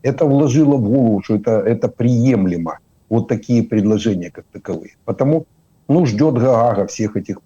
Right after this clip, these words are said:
предлагателей, э, как, как минимум.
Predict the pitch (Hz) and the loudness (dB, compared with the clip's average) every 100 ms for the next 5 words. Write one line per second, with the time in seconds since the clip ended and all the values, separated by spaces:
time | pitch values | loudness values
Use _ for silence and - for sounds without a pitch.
0 | - 131 107 123 107 90 - 85 87 - | -4 0 2 0 0 -4 -6 -14 -16 -10
1 | 98 95 92 90 87 98 92 104 - 90 | -8 -6 -6 -6 -6 -6 -6 -8 -10 -12
2 | 80 | -16